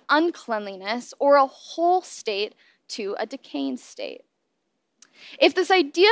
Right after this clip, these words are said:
still feels strange, I want you to think back to March of twenty twenty.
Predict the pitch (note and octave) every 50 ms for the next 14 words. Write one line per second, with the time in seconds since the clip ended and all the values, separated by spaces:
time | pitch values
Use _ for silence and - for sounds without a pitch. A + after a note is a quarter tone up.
0 | B4 B4 - - - F4+ E4+ F#4 F4+ - - E4+ E4+ F4 - - - - A#3+ G#3
1 | G3 - F#3+ A3 C4 - - C4+ C#4 C#4+ C4+ C#4 C#4+ C#4 A#3+ D4 E4+ - F#4+ F4+
2 | - F#4+ F4 F4+ - - A3 G3 G3 G3+ _ _ - - A3 G#3+ G#3 G3 F#3+ F#3
3 | F#3+ - - - _ - - - - F#3+ F#3+ G3 - _ G2+ G2 - _ - -
4 | - A#3 A3+ A3 - - - - -